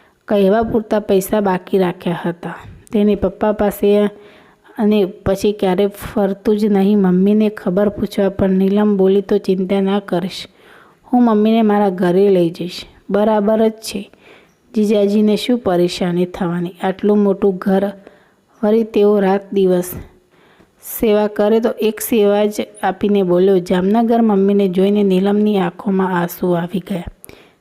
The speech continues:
તે ખૂબ દુબળી અને લાચાર દેખાતા હતા. તેમને ઘરેલા પ્રત્યે બોલી, "પહેલાં જ ફોન કરાવી દે તો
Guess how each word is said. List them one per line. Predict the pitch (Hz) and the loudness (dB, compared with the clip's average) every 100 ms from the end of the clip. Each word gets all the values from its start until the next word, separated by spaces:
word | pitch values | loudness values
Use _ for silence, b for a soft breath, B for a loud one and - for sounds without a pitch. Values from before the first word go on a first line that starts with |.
| B - | B -4
તે | 240 | -4
ખૂબ | - 233 220 | 0 0 2
દુબળી | 196 190 220 240 | 0 2 2 2
અને | 220 214 | 2 2
લાચાર | 180 180 196 196 | 2 0 0 0
દેખાતા | 185 185 180 170 175 | -2 -4 -6 -6 -6
હતા. | 175 175 - 180 | -6 -8 -8 -12
તેમને | 180 202 202 208 202 | -4 0 2 2 0
ઘરેલા | 185 185 190 202 | 0 2 2 0
પ્રત્યે | 196 190 185 220 | -2 -4 -4 -2
બોલી, | 202 180 185 196 180 - - B B B B B - | 0 2 2 2 -2 -10 -20 B B B B B -4
"પહેલાં | 208 196 208 | 0 2 0
જ | |
ફોન | 214 - 214 208 | -2 -2 0 0
કરાવી | 220 - 202 208 208 | 0 0 0 2 2
દે | 202 196 | 2 0
તો | 196 202 | 2 -2